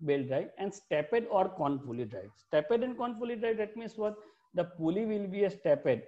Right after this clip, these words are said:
That is the, uh, according to the speed, we can change a stepped pulley. That is called as a driver pulley. This is called as a driven pulley.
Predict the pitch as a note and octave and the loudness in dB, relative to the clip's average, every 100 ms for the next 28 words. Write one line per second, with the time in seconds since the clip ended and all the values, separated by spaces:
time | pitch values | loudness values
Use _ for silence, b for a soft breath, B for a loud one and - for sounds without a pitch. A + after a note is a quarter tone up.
0 | - _ _ - C#3 F3 E3+ F#3+ F#3 - | -16 _ _ -4 0 0 6 6 6 -2
1 | D3+ D3+ - - D3 F#3 F#3 F#3+ F#3 F3+ | -2 -2 -2 -6 -4 0 0 0 -2 0
2 | F#3 - F3+ E3+ D3+ D#3 F3+ F3+ E3+ - | 0 2 2 2 -2 -2 -2 -2 -4 -2
3 | F3 E3 E3 b b b - D3 D#3+ - | 0 0 -4 b b b -4 0 0 2
4 | D#3 D#3 F3+ - D#3+ C3 A#2 _ _ - | 2 4 2 2 -2 -2 -6 _ _ -8
5 | C#3+ E3 F3+ F3 E3+ F3 D#3 D3+ E3+ E3 | -6 -6 -4 -2 0 0 2 0 0 -2
6 | D#3+ E3 D3+ D#3 D3+ D3+ D#3+ D3+ D3+ D3+ | -2 -2 -2 -2 -6 -4 -2 0 2 0
7 | C#3+ D3 D3+ D3+ D3 C3+ | -2 -2 -2 0 -2 -2